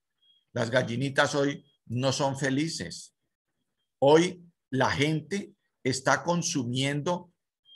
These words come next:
nos, nos encanta comer pollo y gallina, pero de avícolas, criadas en cajones, así,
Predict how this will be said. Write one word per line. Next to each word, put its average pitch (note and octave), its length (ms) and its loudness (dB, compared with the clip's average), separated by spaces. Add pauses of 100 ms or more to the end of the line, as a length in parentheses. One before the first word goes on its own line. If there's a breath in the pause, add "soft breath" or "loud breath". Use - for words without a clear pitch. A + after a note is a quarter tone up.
(120)
nos, C#3 440 -4
nos C#3+ 220 -2
encanta D#3 640 2
comer C3 520 -2
pollo D3 540 6
y A#2 220 -2
gallina, B2+ 920 0 (500)
pero C#3 300 6
de B2+ 180 6
avícolas, B2 1000 -2 (880)
criadas D#3+ 680 6 (460)
en D3+ 240 -4
cajones, C#3+ 720 0 (140)
así, E3+ 500 -4